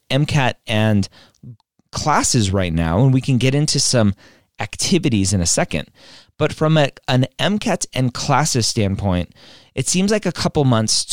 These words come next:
to self-study most of the material for the M cat is probably very, very fast. Now, obviously, as I'm recording this, we're in the middle of a pandemic and everything got shut down anyway.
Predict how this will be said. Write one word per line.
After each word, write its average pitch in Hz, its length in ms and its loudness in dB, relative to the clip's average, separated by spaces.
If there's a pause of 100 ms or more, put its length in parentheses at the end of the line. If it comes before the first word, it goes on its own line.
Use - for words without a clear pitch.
(120)
to 127 180 0
self-study 120 1080 0
most 123 420 2
of 139 80 -2
the 131 100 0
material 113 360 0
for 101 180 0
the 95 120 -4
M 131 120 -2
cat 180 340 -2
is - 120 -2
probably 131 640 0
very, 104 480 0
very 90 320 -2
fast. - 600 -6 (520)
Now, 127 120 0
obviously, 147 420 2
as 117 120 4
I'm 113 100 4
recording 170 420 2
this, 156 200 0
we're 120 100 2
in 110 60 4
the 107 60 2
middle 110 200 2
of 92 80 -4
a - 60 -8
pandemic 131 640 2
and 107 120 0
everything 113 340 2
got 95 140 -2
shut 113 160 0
down 90 240 0
anyway. 156 480 2